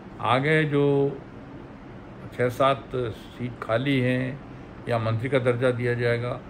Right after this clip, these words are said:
उन सब में पार्टी विचार प्रांत अपने जो हाई कमांड है, उनसे विचार करने के बाद महिलाओं को अधिक representation करने पर जरूर विचार करेंगे।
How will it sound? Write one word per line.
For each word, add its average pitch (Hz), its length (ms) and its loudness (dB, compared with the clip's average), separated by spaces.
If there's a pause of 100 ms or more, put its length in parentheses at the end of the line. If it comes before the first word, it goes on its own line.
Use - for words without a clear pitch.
(300)
उन 196 120 -6
सब 156 200 -2
में 170 240 -4
पार्टी 120 360 4
विचार 117 320 0
प्रांत 110 380 -2
अपने 113 560 -4 (260)
जो 85 280 -8
हाई 107 120 -4
कमांड 120 360 -2
है, 120 80 2
उनसे 120 260 -2
विचार 110 300 -4
करने 98 340 -6
के 92 120 -6
बाद 92 300 -2 (420)
महिलाओं 117 440 0
को 147 100 -6
अधिक 156 280 -2
representation 120 640 -4
करने - 180 -6
पर 147 160 -8
जरूर 127 240 0
विचार - 240 -6
करेंगे। - 360 -14